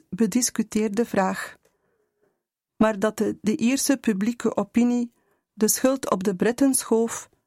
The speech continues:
staat vast. Men hoorde in die jaren wel vaker de bedenking:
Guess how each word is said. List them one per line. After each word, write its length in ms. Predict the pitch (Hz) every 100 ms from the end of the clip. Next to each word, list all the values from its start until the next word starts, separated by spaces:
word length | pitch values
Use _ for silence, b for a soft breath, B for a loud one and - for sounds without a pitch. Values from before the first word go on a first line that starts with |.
| _
staat 420 | - - 220 226
vast. 500 | - 196 - - - - _ _ _ _ _ _ _ _ _ _ _ _ _ _ _ _ -
Men 200 | 226 220
hoorde 400 | 226 277 254 -
in 180 | 220
die 100 | 220
jaren 360 | 214 214 247 226
wel 180 | 202 190
vaker 400 | 208 233 240 220
de 120 | 214
bedenking: 720 | 202 190 220 233 226 220 220